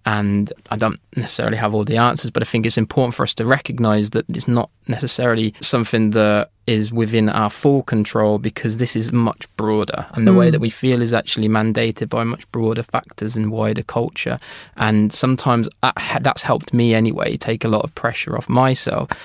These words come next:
Speaker 1: to say that this is just the, this is the world I live in, and the way that I feel and behave is, is often, uh, impacted by, by those broader things. And even just recognising that can help take a lot of the weight off.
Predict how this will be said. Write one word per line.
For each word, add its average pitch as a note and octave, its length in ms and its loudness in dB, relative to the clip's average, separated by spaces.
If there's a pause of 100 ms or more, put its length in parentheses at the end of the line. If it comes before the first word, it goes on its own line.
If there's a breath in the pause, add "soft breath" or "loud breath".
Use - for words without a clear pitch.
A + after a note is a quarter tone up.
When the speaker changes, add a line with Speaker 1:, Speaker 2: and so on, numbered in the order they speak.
(180 loud breath)
Speaker 1:
to - 100 -8
say G#2 200 2
that - 160 -2
this B2 160 -2
is A2 80 0
just - 280 -4
the, A#2 140 -2
this B2 220 -2
is A2+ 120 0
the A#2 80 2
world G#2+ 280 4
I G#2 60 2
live B2 280 4
in, B2+ 220 -2 (300 loud breath)
and G#2 140 2
the A2+ 80 0
way A#2 220 2
that A2+ 140 0
I A2 120 0
feel A#2 300 0
and G#2 120 2
behave A2+ 340 0
is, G#2 160 -6 (160)
is - 160 0
often, G#2+ 560 0 (140)
uh, A2 200 -2
impacted - 640 -4
by, - 300 -4 (300 soft breath)
by G#2 180 0
those G#2 220 -2
broader A2 320 -4
things. A2+ 360 -6
And A2 180 -6
even C3 320 0
just - 280 -6
recognising A2+ 720 -6
that A2+ 240 -8
can A2+ 140 -6
help - 500 -8 (240 loud breath)
take - 240 -8
a - 20 -8
lot - 120 -4
of - 60 -4
the A#2 60 -4
weight B2 340 -6
off. - 240 -12